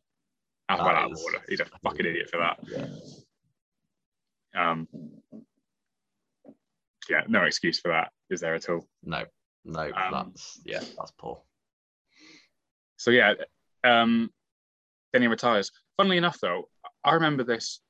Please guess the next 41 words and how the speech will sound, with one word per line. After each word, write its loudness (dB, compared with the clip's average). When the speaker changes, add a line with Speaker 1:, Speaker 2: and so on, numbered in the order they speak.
Speaker 1:
Um, 2
when 4
you 10
and 6
I 8
first 4
moved 0
to 0
London, 0
twenty -2
seventeen, 0
Joe 6
Barton's 6
Speaker 2:
Yeah. -18
Speaker 1:
book -2
was 0
coming 4
out. 4
Cal 4
and 6
I 6
lived 2
Holloway 2
Road. 2
Do 0
you 4
remember 4
there 4
was 2
a, 2
there 2
was 0
a -4
big -6
poster -2
for -16
Joe 0
Barton's -4
autobiography -6
for, -14
like, -2